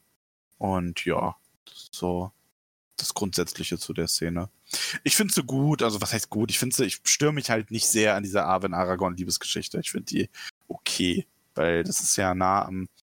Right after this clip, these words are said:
Filmmaterial, äh, am Bu-, am Filmmaterial, genau, am Buchmaterial. Was ich überhaupt nicht gemocht hätte, wäre, wenn sie jetzt eine Liebesgeschichte eingebaut hätten, die sie,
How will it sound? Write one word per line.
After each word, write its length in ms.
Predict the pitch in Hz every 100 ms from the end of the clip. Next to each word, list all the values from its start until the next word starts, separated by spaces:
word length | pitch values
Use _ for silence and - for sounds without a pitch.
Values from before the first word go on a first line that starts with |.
| _
Filmmaterial, 720 | - 120 110 - 107 101 123
äh, 140 | 110 104
am 160 | 90
Bu-, 100 | 87 - - -
am 60 | -
Filmmaterial, 680 | - - 165 - 87 175 80
genau, 320 | 90 85 87 - - -
am 140 | - 104
Buchmaterial. 880 | 113 131 117 135 117 117 117 123 - - - _
Was 160 | 110 101
ich 120 | 107
überhaupt 380 | 104 101 113 -
nicht 140 | 123
gemocht 400 | - 104 104 -
hätte, 400 | 113 - 143 123
wäre, 320 | 117 117 117
wenn 160 | 107 104
sie 140 | 104 107
jetzt 300 | 101 - -
eine 360 | 101 104 98 - - - _
Liebesgeschichte 800 | 110 113 104 - - 110 - 113
eingebaut 480 | 90 107 98 101 -
hätten, 340 | 104 - 110 98
die 120 | 98
sie, 320 | 98 101 -